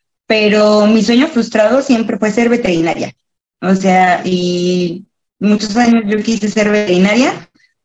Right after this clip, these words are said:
pero pues el ambiente familiar, obviamente, mi mamá me decía esto de, "Mira, o sea, está padre, pero ¿qué crees? Que la gente no paga por sus mascotas, ¿no?".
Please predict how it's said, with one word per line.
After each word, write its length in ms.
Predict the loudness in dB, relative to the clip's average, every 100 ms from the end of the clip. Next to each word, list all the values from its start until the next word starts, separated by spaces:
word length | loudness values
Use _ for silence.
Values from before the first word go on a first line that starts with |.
| _
pero 500 | -2 0 2 0 2
pues 160 | 0 0
el 100 | 0
ambiente 340 | 0 0 0
familiar, 340 | 2 2 2 2
obviamente, 500 | 0 0 0 -4 0
mi 100 | 0
mamá 240 | 2 0
me 140 | 0 -2
decía 220 | 0 -2
esto 160 | 2 0
de, 180 | 2 0
"Mira, 300 | 2 2 0
o 40 |
sea, 100 | -2
está 200 | -2 -2
padre, 440 | 0 2 0 -2 -2
pero 180 | -2 0
¿qué 140 | -2
crees? 280 | 0 -2 0
Que 100 | 0
la 140 | 0
gente 280 | 2 2 4
no 200 | 4 2
paga 380 | 0 0 0 0
por 160 | -2 -2
sus 160 | -2
mascotas, 540 | -2 -2 -2 -2 -2
¿no?". 100 | -2